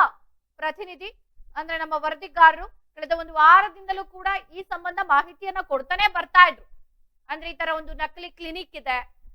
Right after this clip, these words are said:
ಆ, ನಕಲಿ ಡಾಕ್ಟರ್ ಇದ್ದಾರೆ, ಸೀಸ್ ಮಾಡಿ, ಅವ್ರ ವಿರುದ್ಧ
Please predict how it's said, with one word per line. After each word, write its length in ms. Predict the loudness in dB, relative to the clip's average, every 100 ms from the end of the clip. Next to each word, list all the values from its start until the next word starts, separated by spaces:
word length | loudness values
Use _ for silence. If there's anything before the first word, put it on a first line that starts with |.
| _ -6
ಆ, 120 | -4
ನಕಲಿ 420 | -6 -12 -14 -10
ಡಾಕ್ಟರ್ 460 | 2 0 2 -10 -2
ಇದ್ದಾರೆ, 340 | 0 0 -2
ಸೀಸ್ 520 | -12 -12 -10 -8 -8 2
ಮಾಡಿ, 260 | 2 2
ಅವ್ರ 160 | -4 -6
ವಿರುದ್ಧ 240 | -6 2